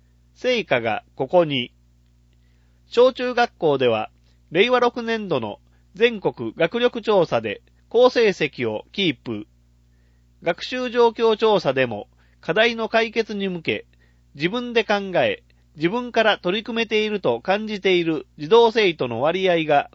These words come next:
増えています。小学校、教科別正答率。国語、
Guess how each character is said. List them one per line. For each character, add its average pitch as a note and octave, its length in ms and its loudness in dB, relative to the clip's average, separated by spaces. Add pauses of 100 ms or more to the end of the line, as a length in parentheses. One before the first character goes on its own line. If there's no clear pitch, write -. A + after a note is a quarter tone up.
増 C#3+ 100 -4
え F3 80 0
て E3+ 160 -2
い C#3+ 100 -4
ま A#2+ 200 -2
す。 - 200 -20 (1000)
小 A#3 300 2
学 A3+ 200 0 (100)
校、 G#2+ 340 -4 (300)
教 A#3 220 6
科 A3+ 140 2
別 G3 480 -2
正 A3 260 2
答 G3 300 2
率。 A2+ 400 -8 (720)
国 E3+ 260 -2
語、 F#3 220 2